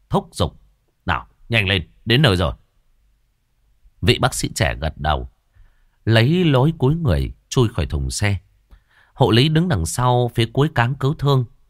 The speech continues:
ra hiệu cho người tài xế phụ đỡ một tay, rồi cố gắng nhẹ nhàng hết sức để đưa bệnh nhân xuống. Tiếng chân rầm rập lao ra từ trong khu vực cấp cứu. Người hộ lý và tay bác sĩ nóng nảy lúc nãy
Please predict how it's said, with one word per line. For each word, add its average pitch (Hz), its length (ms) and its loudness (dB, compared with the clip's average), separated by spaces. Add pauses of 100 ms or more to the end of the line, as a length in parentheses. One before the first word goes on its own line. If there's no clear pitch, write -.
(140)
ra 143 180 0
hiệu 95 440 0
cho 123 140 -2
người 95 180 -2
tài 80 160 -4
xế 120 360 -6 (420)
phụ 123 240 -2
đỡ 107 160 0
một 156 260 -2
tay, 107 240 -4 (460)
rồi 101 320 2
cố 120 140 0
gắng 131 220 -2
nhẹ 120 160 -2
nhàng 67 220 -6
hết 131 160 -4
sức - 240 -10
để 58 100 -10
đưa 85 160 -4
bệnh 85 200 -6
nhân 90 180 -4
xuống. 113 440 -4 (960)
Tiếng 175 220 2
chân 151 240 2
rầm 92 240 0
rập 85 220 -2 (280)
lao 127 260 0
ra 120 180 -2
từ 71 180 -6
trong 107 340 -4
khu 107 200 -2
vực - 220 -4
cấp - 220 -8
cứu. 117 240 -2 (760)
Người 117 140 4
hộ 110 160 4
lý 117 240 2
và 101 120 -2
tay 117 200 -4
bác 139 140 -6
sĩ - 140 -6
nóng 127 260 -2
nảy 73 200 -2
lúc 87 240 -6
nãy 107 280 -4